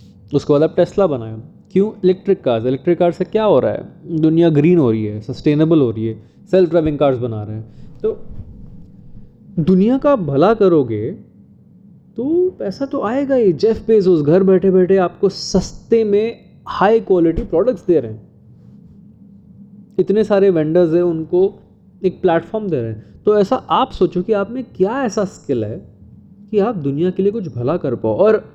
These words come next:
हर इंसान को जेफ बेजोस होने की ज़रूरत नहीं है।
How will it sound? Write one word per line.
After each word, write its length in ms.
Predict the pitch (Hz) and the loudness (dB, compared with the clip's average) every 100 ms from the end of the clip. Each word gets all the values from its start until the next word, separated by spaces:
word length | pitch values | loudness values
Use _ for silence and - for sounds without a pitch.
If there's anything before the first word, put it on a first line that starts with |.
| _ _ _ - - - | _ _ _ -20 -20 -4
हर 220 | 165 226 | 0 2
इंसान 340 | 302 277 330 330 | 2 2 0 0
को 100 | 311 | 0
जेफ 380 | - 226 240 311 | 0 0 0 -2
बेजोस 220 | 294 285 | -2 0
होने 180 | 285 285 | 0 0
की 80 | 277 | 2
ज़रूरत 340 | 254 254 254 | 4 2 0
नहीं 160 | 247 175 | -10 -12
है। 160 | - | -14